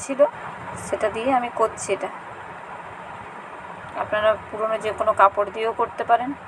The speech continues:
এইভাবে আমি রাউন্ড শেপে কেটে নিলাম, কেটে নিয়ে ধারের পোর্শনটা বসিয়ে আর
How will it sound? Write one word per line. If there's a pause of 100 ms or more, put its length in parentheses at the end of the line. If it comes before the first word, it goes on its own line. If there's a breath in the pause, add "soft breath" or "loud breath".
(280)
এইভাবে (500)
আমি
রাউন্ড
শেপে
কেটে
নিলাম, (240)
কেটে
নিয়ে (1160 loud breath)
ধারের
পোর্শনটা
বসিয়ে (760)
আর